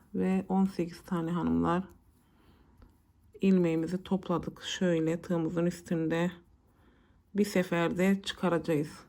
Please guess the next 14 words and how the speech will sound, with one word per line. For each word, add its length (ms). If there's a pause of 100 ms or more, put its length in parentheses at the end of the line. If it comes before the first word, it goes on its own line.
(340)
Şöyle 640
bir 60
seferde 840 (760)
içinden 580
çıkardım 760 (600)
ve 120
hemen 560 (100)
aynı 320
kutucuğun 680 (360)
içine 380
giriş 420
yapıp 540 (1000)
şöyle 800
sıkıştırarak 1120